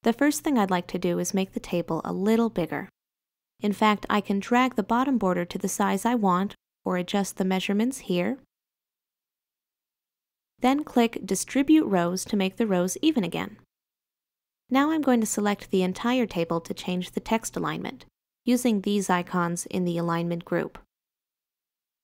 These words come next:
I think centered looks the best. Last, I'd like to combine these three cells into one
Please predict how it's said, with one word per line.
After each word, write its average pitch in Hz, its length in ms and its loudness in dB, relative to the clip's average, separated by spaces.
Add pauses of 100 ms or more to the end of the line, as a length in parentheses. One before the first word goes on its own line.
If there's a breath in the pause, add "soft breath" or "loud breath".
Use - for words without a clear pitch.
(720)
I 254 120 4
think 254 200 0
centered 220 440 0
looks 180 200 -2
the - 120 -6
best. - 480 -6 (1600)
Last, 240 480 0 (100)
I'd 247 180 0
like 277 180 0
to 262 100 -6
combine 190 680 0
these 277 280 2
three 262 240 0
cells 185 640 -2
into 202 280 -2
one 196 440 0